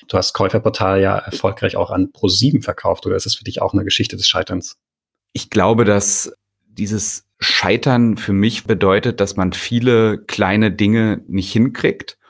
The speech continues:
Speaker 2: und daran wächst und besser wird. Also ich bin Unternehmer geworden mit fünftausend Euro von meiner Oma in der Tasche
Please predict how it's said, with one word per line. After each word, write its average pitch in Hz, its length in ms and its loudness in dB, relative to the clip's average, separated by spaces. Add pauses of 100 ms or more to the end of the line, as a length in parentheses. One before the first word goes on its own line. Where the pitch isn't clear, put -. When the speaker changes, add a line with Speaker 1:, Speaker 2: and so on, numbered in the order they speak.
(180)
Speaker 2:
und 101 140 0
daran 104 340 2
wächst - 320 -2
und 95 140 -4
besser 95 340 0
wird. 71 320 -8 (180)
Also 92 140 -4
ich - 140 -6
bin 117 120 2
Unternehmer 110 520 2
geworden 110 420 2
mit 104 140 2
fünftausend 110 540 0
Euro 104 260 2
von 104 160 0
meiner 95 260 2
Oma 101 300 2
in 90 140 -2
der 87 120 0
Tasche - 460 -2